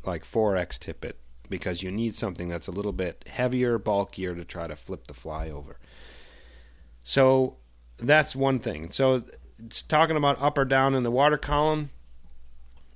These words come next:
I almost always start trying to fish, uh, on top. You know, I wanna, I wanna fish on top on the surface and see if I can get fish that are gonna show themselves, 'cause it's a lot of fun.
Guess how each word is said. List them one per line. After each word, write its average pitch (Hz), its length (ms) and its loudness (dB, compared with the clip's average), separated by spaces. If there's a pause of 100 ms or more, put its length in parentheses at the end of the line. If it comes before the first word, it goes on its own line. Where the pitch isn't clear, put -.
(120)
I 139 160 4
almost 143 360 6
always 127 440 4
start 107 500 0 (460)
trying 117 340 2
to 98 60 0
fish, - 480 0 (160)
uh, 87 360 -6 (280)
on 107 200 -2
top. - 460 -2 (380)
You 101 120 -6
know, 101 300 0
I 98 80 -2
wanna, 110 260 -2 (160)
I 101 60 -6
wanna 110 220 -2
fish - 320 -6 (120)
on 127 200 0
top 127 380 -2
on 117 160 -2
the 113 60 -4
surface 113 500 -4
and 95 120 -8
see 101 340 -4
if 92 320 -10
I 92 100 -2
can 95 180 -8
get 92 160 -4
fish - 280 -6
that 85 160 -4
are 82 80 -4
gonna 85 200 -6
show 92 240 -2
themselves, 87 400 -8
'cause 127 200 -4
it's 131 140 -6
a 139 60 0
lot 143 180 4
of - 80 0
fun. - 320 0